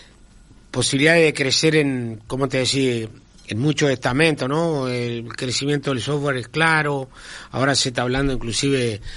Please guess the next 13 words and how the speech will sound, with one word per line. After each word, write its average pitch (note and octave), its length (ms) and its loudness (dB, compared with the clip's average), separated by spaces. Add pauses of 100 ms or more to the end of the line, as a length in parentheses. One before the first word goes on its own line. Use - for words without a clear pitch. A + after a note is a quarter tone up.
(180)
de A#2+ 100 -6
permitir A#2+ 540 0
a B2 80 2
la, A2+ 440 -4
la A2 100 -6
inversión A2+ 540 -2
de, A2+ 200 -4
de, G#2 600 -10 (300)
de G#2 80 -10
recursos A#2+ 500 -4
nacionales C3+ 600 0
en, A2 200 -8
en G#2+ 240 -12